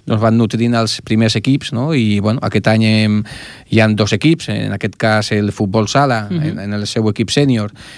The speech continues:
Speaker 1: o el handball que han pujat de categoria,
Speaker 2: Mhm.
Speaker 1: però també la resta d'equips, doncs, han fet una temporada, doncs, molt digna en, per part de tots ells, i el més important al final és que, que els clubs tinguin vida,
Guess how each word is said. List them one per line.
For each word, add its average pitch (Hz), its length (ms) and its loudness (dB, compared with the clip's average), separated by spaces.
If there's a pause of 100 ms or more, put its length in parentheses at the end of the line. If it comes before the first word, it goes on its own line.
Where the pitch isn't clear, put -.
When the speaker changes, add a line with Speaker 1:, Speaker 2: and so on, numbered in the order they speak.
(140)
Speaker 1:
o 104 580 2
el 104 260 -2
handball 120 340 2
que 113 80 -6
han 104 80 -6
pujat 104 200 -4
de 104 140 -4
categoria, 127 540 2
Speaker 2:
Mhm. 233 80 -10 (200)
Speaker 1:
però 117 160 0
també 113 380 0
la 113 120 0
resta 110 240 -4
d'equips, 107 300 -2
doncs, 117 200 -2
han 104 100 -2
fet 113 160 -2
una 107 640 0
temporada, 107 420 2
doncs, 101 300 -2
molt 113 260 4
digna 127 320 2
en, 101 320 -6
per 98 140 -4
part 104 160 -2
de 110 80 -2
tots 107 240 -2
ells, 151 260 0 (320)
i 127 140 4
el 123 80 4
més 127 160 2
important 123 340 0
al 135 80 0
final 117 280 0
és 127 120 -2
que, 107 480 0
que - 80 -4
els 104 80 -2
clubs - 240 -2
tinguin 110 300 2
vida, 123 160 4